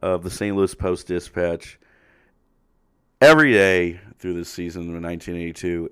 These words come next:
and reading every single thing. Um, Rick Hummel is worth every penny. He is as pr-, legendary as you would assume.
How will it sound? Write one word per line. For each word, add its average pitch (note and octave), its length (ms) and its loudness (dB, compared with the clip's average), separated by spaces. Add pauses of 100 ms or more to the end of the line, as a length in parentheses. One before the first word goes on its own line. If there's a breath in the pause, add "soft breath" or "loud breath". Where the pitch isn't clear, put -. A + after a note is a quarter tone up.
(100)
and F2+ 180 -10
reading F#2 320 -4 (100)
every F#2 280 -2
single E2+ 260 -10
thing. - 380 -14 (180)
Um, F#2 460 -4 (520 soft breath)
Rick D3+ 260 4
Hummel D3 760 2
is G#2 840 -4 (160)
worth G2 420 0 (160)
every G#2 300 4
penny. D#2+ 500 -12
He F2 220 -12
is E2+ 340 -10 (140)
as F2 320 -6
pr-, - 340 -16 (140)
legendary G#2 760 2
as F2+ 220 -6
you F2+ 100 -6
would E2+ 100 -6
assume. - 380 -14